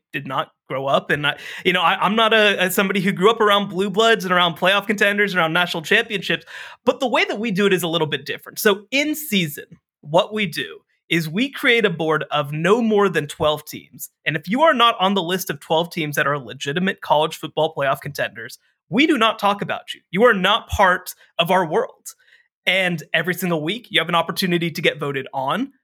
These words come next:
And you, the listener, will have an opportunity to help do that with our Twitter polls. And every single week, we will remove somebody. If somebody comes on, somebody has to come off. That's how it works. We cap out at twelve. And part of the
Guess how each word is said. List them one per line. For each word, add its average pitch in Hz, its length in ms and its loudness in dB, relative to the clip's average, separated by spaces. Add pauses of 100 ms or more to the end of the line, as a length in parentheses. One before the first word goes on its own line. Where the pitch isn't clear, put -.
(240)
And 160 200 -2
you, 160 260 -4
the 180 160 2
listener, 160 480 -4
will 147 120 -2
have 156 200 -2
an 165 80 -4
opportunity 160 720 -2
to 151 200 -8
help 156 300 0
do 156 200 -8
that 202 280 0 (200)
with 160 240 -2
our 147 160 2
Twitter 135 320 -8
polls. 156 360 -4 (300)
And 202 140 0
every 247 200 0
single 254 360 -2
week, 240 320 -6 (200)
we 185 140 0
will 277 120 0
remove 277 300 0
somebody. 151 600 -2 (180)
If 202 240 0
somebody 202 300 0
comes 269 200 -2
on, 202 320 0
somebody 190 360 -2
has 185 240 0
to 208 80 -10
come 208 180 -2
off. - 320 -8 (300)
That's 160 180 0
how 196 160 2
it 220 120 0
works. - 360 -4
We 156 120 -8
cap 165 260 -2
out 190 120 0
at 202 100 -4
twelve. 247 340 -2
And 165 200 0 (1080)
part 226 260 4
of 185 180 0
the 160 380 -2